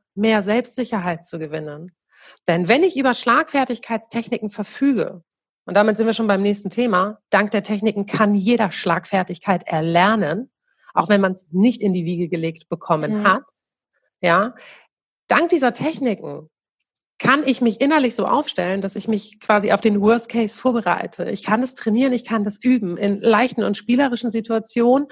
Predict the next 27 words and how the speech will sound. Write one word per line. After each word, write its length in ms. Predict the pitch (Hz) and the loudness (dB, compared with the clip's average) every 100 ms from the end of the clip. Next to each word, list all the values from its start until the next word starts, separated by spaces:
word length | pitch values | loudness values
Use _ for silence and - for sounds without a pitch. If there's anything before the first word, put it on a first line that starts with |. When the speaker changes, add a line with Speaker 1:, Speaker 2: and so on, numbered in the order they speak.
| - - _ | -12 -20 _
Speaker 1:
und 240 | 226 226 - | 0 0 0
dann 300 | 208 214 247 | 2 2 0
eben 320 | 220 220 202 | 0 -2 0
auch 220 | 190 202 | 0 0
für 120 | - 180 | 0 -4
den 140 | 180 | -2
Ernstfall 680 | 185 262 - - 175 196 202 _ _ _ _ _ _ - _ _ _ _ _ - | -2 -4 -4 0 2 0 -4 _ _ _ _ _ _ -20 _ _ _ _ _ -2
Antworten 420 | 226 247 233 233 | 0 2 0 0
und 140 | 185 - | -4 0
Konter 360 | 202 220 233 | 0 0 -2
parat 440 | 220 175 180 - 214 | -2 0 0 0 0
haben, 320 | 202 202 196 | 0 0 -4
die 120 | - | -2
einfach 260 | 202 202 - | -2 -2 -4
abrufbar 600 | 208 - 180 - 160 151 | -6 -4 -10 -8 -14 -14
sind. 260 | 160 - _ _ - | -14 -16 _ _ -6
Speaker 2:
Mhm. 460 | 226 202 185 185 185 | -2 0 -2 -8 -12
Speaker 1:
Und 100 | - | -16
ich 100 | - | -4
gut 200 | 240 214 | -2 2
reagieren 460 | 214 214 214 226 | 2 2 2 0
kann. 180 | 214 190 | 0 -2
Und 80 | 180 | -2
das 160 | 202 - | -2 -2
gibt 220 | 247 - | -4 0
mir 160 | 214 | 0
eine 240 | 196 190 | 2 -2